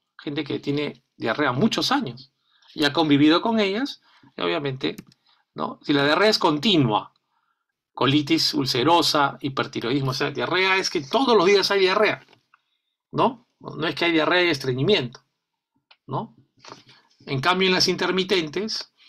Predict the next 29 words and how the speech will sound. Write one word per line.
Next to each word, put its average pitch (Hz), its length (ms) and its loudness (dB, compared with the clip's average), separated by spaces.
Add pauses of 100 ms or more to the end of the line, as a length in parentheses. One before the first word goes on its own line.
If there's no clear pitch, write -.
(260)
diverticulitis, 139 840 0
mala 160 220 0
absorción 185 600 0
y - 140 -6
el 135 100 2
famoso 135 400 0
colon 139 300 4
irritable, 117 560 -4 (720)
¿no? 180 380 -4
Pregunta 165 400 2
de 165 60 2
examen, 139 420 0
¿continua 240 480 2
o 208 40 6
intermitente? 143 680 0 (800)
¿Ya? 147 400 -2 (340)
Y 170 160 2
las 151 160 4
que 156 80 -2
alternan 202 460 2
con 202 160 2
el 190 100 2
estreñimiento, 190 800 2
por 156 100 -2
favor, 156 240 2
acá 165 180 -2
importante, 160 760 0
a 135 80 2
ver, 147 260 0